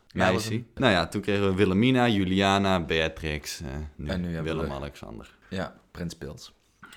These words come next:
Speaker 1: Nu is de vraag: moeten we daar niet een keer, moeten we daar niet een keer vanaf?
Speaker 2: Mhm.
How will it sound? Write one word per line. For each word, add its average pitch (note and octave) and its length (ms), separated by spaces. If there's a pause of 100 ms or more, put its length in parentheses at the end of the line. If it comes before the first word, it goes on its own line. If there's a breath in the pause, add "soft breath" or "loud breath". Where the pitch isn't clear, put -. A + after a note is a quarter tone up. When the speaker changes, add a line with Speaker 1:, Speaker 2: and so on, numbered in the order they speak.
(240 loud breath)
Speaker 1:
Nu C3+ 260
is F#3 200
de C#3+ 100
vraag: A2 460 (440)
moeten B2+ 320
we A#2 60
daar A2 180
niet A#2 220
een G2 160
keer, G2+ 440 (260)
moeten F2+ 280
we F2 60
daar D#2+ 100
niet D#2+ 140
een D#2 60
keer D2+ 160
vanaf? C2+ 420 (320)
Speaker 2:
Mhm. A2+ 420